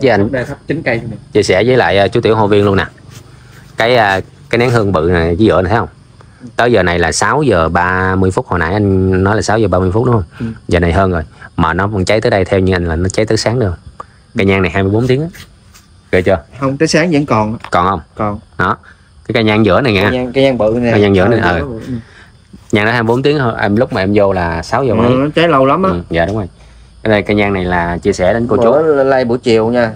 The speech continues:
Speaker 1: Ừ.
Speaker 2: Chiều mười chín giờ, mười tám giờ đi, hai mươi giờ đi.
Speaker 1: Ừ.
Speaker 2: Tới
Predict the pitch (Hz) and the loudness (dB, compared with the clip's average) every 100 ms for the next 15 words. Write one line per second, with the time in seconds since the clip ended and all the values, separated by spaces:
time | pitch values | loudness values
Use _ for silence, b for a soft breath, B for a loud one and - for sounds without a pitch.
0 | - 90 107 104 104 - 143 139 101 95 | -6 -4 -2 -2 -4 -6 -4 -2 -2 -4
1 | 98 117 123 147 98 98 - 110 110 104 | -6 -4 -4 -2 -2 -4 -8 -8 -6 -6
2 | 98 107 - 90 78 - - - - - | -8 -10 -10 -6 -6 -8 -20 -20 -12 -6
3 | 135 | -4